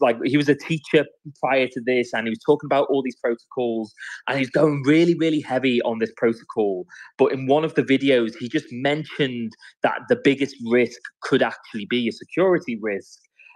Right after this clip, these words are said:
Um, and I think it was, like, six days you would need to get your yield back. It was, like, incredible yield.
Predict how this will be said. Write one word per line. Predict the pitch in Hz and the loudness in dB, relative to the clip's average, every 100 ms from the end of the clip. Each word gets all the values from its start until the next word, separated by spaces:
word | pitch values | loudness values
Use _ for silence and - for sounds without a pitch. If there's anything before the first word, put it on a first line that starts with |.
| _ | _
Um, | 117 110 113 113 123 - | -2 0 0 -2 -4 -4
and | 120 127 | -4 -2
I | 131 117 | -2 -2
think | 131 165 147 | -4 -6 -6
it | 151 | -6
was, | 131 | -2
like, | 120 120 | -2 -4
six | - - 160 - | -8 -6 -4 -4
days | - 131 123 113 | 0 0 0 -4
you | 113 | -4
would | 104 104 | -6 -6
need | 107 101 98 | -8 -8 -10
to | - | -4
get | 107 98 | -4 -2
your | 98 | -6
yield | 98 104 | -2 -2
back. | 101 101 | -2 -4
It | 117 | -6
was, | 113 | -6
like, | 120 - | -6 -8
incredible | 139 135 _ - 139 123 120 117 101 | -16 -20 _ -2 -2 0 -4 -4 -4
yield. | 107 107 98 90 | -4 -4 -4 -6